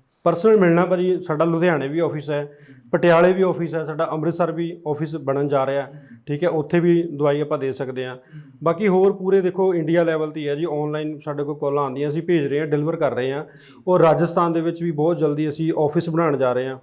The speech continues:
Speaker 2: ਜੀ।
Speaker 1: ਠੀਕ ਹੈ।
Speaker 2: ਜੀ।
Speaker 1: ਔਰ ਲੁਧਿਆਣੇ ਦੇ ਵਿੱਚ ਸਾਡਾ ਜਿਹੜਾ ਆਫਿਸ ਬਣਿਆ ਸਮਰਾਲਾ ਚੌਂਕ ਦੇ ਵਿੱਚ,
Speaker 2: ਜੀ।
Speaker 1: ਉਹ ਵੀ ਉੱਥੇ ਤੁਸੀਂ ਦਵਾਈ ਲੈ ਸਕਦੇ ਹੋ।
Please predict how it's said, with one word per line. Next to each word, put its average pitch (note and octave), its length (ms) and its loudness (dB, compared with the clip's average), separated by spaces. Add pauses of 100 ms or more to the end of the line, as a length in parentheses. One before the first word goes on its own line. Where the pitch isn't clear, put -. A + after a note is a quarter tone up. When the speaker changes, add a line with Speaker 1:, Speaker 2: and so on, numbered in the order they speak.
(140)
Speaker 2:
ਜੀ। C#3+ 180 -20 (200)
Speaker 1:
ਠੀਕ C#3+ 180 -4
ਹੈ। E3 220 -2 (300)
Speaker 2:
ਜੀ। - 60 -20 (120)
Speaker 1:
ਔਰ E3 160 6 (480)
ਲੁਧਿਆਣੇ D#3+ 680 4
ਦੇ F3 100 4
ਵਿੱਚ F3 160 2
ਸਾਡਾ E3+ 200 2
ਜਿਹੜਾ E3+ 140 2
ਆਫਿਸ E3 340 0
ਬਣਿਆ D#3 220 2
ਸਮਰਾਲਾ C#3 380 0
ਚੌਂਕ C3 220 -6
ਦੇ B2+ 100 -6
ਵਿੱਚ, B2 220 -12
Speaker 2:
ਜੀ। - 420 -20
Speaker 1:
ਉਹ D#3 180 -6
ਵੀ F#3+ 180 0
ਉੱਥੇ E3 280 -2
ਤੁਸੀਂ E3 200 -2
ਦਵਾਈ D3 220 2
ਲੈ C3+ 140 2
ਸਕਦੇ B2+ 320 -6
ਹੋ। B2+ 140 -12